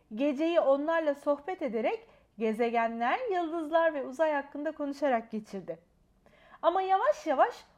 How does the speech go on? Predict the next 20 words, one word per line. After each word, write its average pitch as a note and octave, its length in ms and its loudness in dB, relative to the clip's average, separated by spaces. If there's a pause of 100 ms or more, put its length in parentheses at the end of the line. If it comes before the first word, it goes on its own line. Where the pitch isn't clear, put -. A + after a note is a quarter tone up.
(100)
uykusu F4 360 -4
geliyordu. A#3 640 -4 (440)
Hayal D4 400 4
perisini A3 460 -10
hala F#4 520 -2
görememişti. A#3+ 800 -6 (300)
Bu G4 120 -2
yüzden G3 440 -6 (120)
eve C#4 280 0
nasıl C4 380 -2
döneceğini B3 680 -6 (200)
bilemiyordu. C4 1120 -4 (1400)
O F#4 80 4
anda D#4 400 2
kuyruklu E4+ 460 -6
yıldız, D#4+ 400 -4 (800)
"Hadi A3+ 720 -8
tutun F#4 400 -6 (120)
bana," G4+ 760 0 (140)
dedi. A3 460 -6